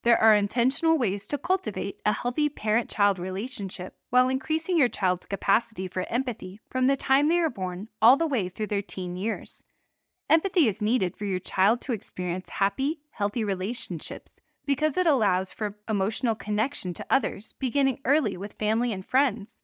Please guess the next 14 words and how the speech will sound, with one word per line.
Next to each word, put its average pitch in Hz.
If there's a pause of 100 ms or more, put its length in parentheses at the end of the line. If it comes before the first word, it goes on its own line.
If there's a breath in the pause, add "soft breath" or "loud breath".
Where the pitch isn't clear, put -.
(120)
then 320
as 381
they 262
develop, 202 (140)
extends 311
to 247
successful 190
school, 214 (240)
work, 208 (140)
social, 226 (220)
and 247
even 247
romantic 202
relationships. 190